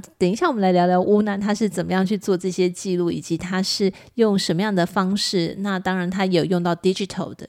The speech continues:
有用到数位的，然后也有就是，呃，从以前这样子小本本，好，还有就是她的这些文字。那当然她也是一位创作者，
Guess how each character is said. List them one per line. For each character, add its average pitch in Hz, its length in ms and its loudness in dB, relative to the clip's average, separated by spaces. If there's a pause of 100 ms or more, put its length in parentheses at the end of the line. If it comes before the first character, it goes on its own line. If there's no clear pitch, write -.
有 180 160 -8
用 196 180 -2
到 180 140 -4
数 262 340 2
位 254 220 -4
的， 175 340 -4
然 170 80 -10
后 214 200 -8
也 190 160 -2
有 185 120 0
就 185 120 -4
是， 202 180 -4 (320)
呃， 175 180 -8
从 196 240 -2
以 202 80 -2
前 175 300 -4
这 208 80 -6
样 185 180 -4
子 170 300 -4 (220)
小 185 180 -2
本 160 280 0
本， 196 460 0
好， - 320 -10
还 180 140 -8
有 180 160 -4
就 180 100 -2
是 190 140 -2
她 185 180 -6
的 180 220 -2
这 - 160 -14
些 190 100 -2
文 175 360 0
字。 180 360 -4
那 185 140 -6
当 185 180 -4
然 185 140 -4
她 190 180 -8
也 185 160 -6
是 - 160 -8
一 185 60 -2
位 180 100 2
创 196 300 -4
作 202 180 0
者， - 280 -8